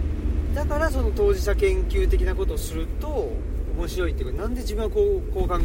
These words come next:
Speaker 2: えるんだろうとか、なんで自分にとってこれはこういう価値で他の人はそうじゃないんだろうとか、
Speaker 1: うん。
Speaker 2: それ、そういう風なことを常に考えてたりするから。
Speaker 1: そうですね。
Speaker 2: うん。で、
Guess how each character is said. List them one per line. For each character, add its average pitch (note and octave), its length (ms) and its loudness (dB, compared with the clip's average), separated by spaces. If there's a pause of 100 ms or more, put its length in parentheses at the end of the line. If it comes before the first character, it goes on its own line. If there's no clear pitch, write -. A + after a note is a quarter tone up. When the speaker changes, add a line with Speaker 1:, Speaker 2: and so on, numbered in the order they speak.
Speaker 2:
え E3 80 2
る - 100 -2
ん B2+ 40 -4
だ A#2 100 -4
ろ A2+ 100 -4
う A2+ 40 -2
と A2+ 100 -4
か、 G#2+ 240 -6 (600)
な F3+ 100 -6
ん G#3+ 100 -6
で A3 80 -4
自 - 160 -6
分 - 360 -4
に F3+ 100 -8
と G3+ 100 -2
っ - 20 -8
て D#3 140 -6
こ C3+ 120 -6
れ C3 80 -6
は C3 160 -6
こ C#3 240 -4
う C#3 60 -2
い C3+ 60 -4
う B2+ 40 -6
価 C#3 120 -6
値 - 100 -10
で A2 120 -10 (220)
他 D#3+ 100 -8
の D#3 80 -10
人 D#3 120 -10
は B2+ 60 -8
そ D3 100 -8
う - 20 -6
じ C3 60 -6
ゃ C3 40 -8
な C3+ 60 -10
い C3+ 40 -10
ん B2+ 40 -10
だ - 60 -10
ろ A2 80 -12
う G#2+ 40 -14
と - 100 -12
か、 A2 200 -12 (120)
Speaker 1:
う A#3+ 40 -8
ん。 A#3 260 -6 (440)
Speaker 2:
そ - 200 -12
れ、 - 260 -12 (380)
そ B3+ 180 -8
う B3+ 60 -8
い A#3+ 380 -8
う A3+ 40 -12
風 A3 220 -6
な C#3+ 100 -10
こ - 120 -8
と - 80 -6
を - 40 -8
常 - 180 -4
に C3+ 100 -10
考 C#3 180 -12
え D3 60 -8
て C#3 80 -12
た A#2 60 -12
り G#2+ 80 -14
す - 140 -12
る B2 280 -8 (280)
か - 120 -12
ら。 A#3+ 340 -6
Speaker 1:
そ - 60 -16
う - 40 -16
で G3+ 160 -12
す - 180 -14
ね。 F#3+ 100 -14
Speaker 2:
う - 60 -12
ん。 - 60 -6
で、 A3 300 -8